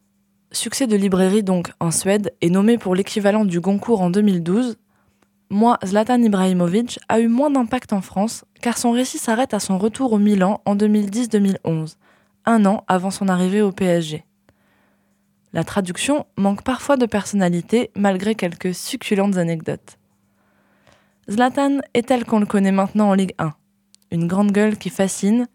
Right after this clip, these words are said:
et impressionne souvent ses adversaires. Un gars attachant et un sacré bosseur. Sa soif de victoire a, semble-t-elle, contaminé le vestiaire de la capitale.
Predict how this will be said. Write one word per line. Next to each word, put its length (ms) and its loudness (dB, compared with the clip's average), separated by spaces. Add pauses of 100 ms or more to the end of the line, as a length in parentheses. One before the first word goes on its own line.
(120)
et 80 -2
impressionne 440 0
souvent 340 0
ses 160 -4
adversaires. 640 -4 (540)
Un 140 -2
gars 220 0
attachant 520 -2 (540)
et 60 0
un 100 0
sacré 320 -4
bosseur. 560 -4 (720)
Sa 160 -8
soif 240 0
de 80 0
victoire 600 -2
a, 80 -2
semble-t-elle, 640 0
contaminé 520 2
le 100 2
vestiaire 400 -2
de 60 0
la 100 0
capitale. 600 -6